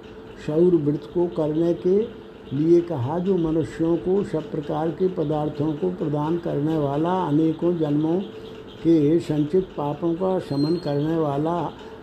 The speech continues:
तथा पुत्र एवं पौत्र को देने वाला है। शौनक मुनि बोले, सूर्य सप्तमी से आरंभ करके एक मास तक यह व्रत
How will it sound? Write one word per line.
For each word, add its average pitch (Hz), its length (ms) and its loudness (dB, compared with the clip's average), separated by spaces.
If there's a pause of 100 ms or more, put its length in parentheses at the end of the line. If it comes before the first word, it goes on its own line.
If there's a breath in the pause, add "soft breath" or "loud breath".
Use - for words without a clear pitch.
(140)
तथा 147 440 -2
पुत्र 170 480 -2
एवं 160 280 2
पौत्र 156 440 -2
को 180 220 0
देने 156 340 2
वाला 143 320 0
है। 151 420 4 (480)
शौनक 160 400 2
मुनि 170 300 4
बोले, 160 400 4
सूर्य 160 460 2
सप्तमी 165 680 0
से 165 420 2 (1700)
आरंभ 156 420 2
करके 156 540 2 (280)
एक 185 140 4
मास 143 400 -4
तक 165 220 -4
यह 151 160 0
व्रत 147 220 -2